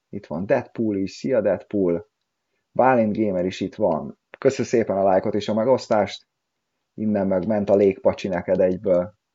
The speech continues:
Deadpool kérdezi, hogy majd mehetek?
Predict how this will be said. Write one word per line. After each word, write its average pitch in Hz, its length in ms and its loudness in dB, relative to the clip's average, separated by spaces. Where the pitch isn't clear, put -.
Deadpool 131 380 0
kérdezi, 127 320 4
hogy 113 100 2
majd 113 240 2
mehetek? 110 640 0